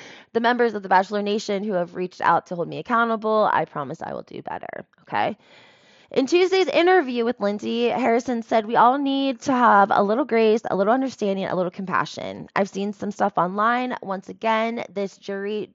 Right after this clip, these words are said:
judge, jury, executioner thing where people are just tearing this girl's life apart and diving into her parents and her parents' voting records is unbelievably alarming to watch."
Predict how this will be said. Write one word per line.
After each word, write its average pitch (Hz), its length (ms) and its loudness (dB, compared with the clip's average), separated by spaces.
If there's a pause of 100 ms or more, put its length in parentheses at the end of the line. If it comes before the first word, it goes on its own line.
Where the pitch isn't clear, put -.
(380)
judge, 214 340 -2
jury, 202 460 -8
executioner 220 720 -10
thing 196 400 -10 (320)
where 196 140 -6
people 240 520 -6
are 202 200 -2
just 190 280 -8
tearing 220 300 -8
this 226 220 -10
girl's 202 260 -8
life 202 140 -6
apart 202 380 -6
and 190 100 -12
diving 190 320 -4
into 208 160 -10
her 208 80 -10
parents 196 480 -8
and 196 100 -12
her 196 100 -10
parents' 196 380 -10
voting 196 340 -8
records 185 340 -8
is 180 100 -20 (100)
unbelievably 254 640 -2
alarming 170 400 -8
to - 80 -20
watch." - 320 -10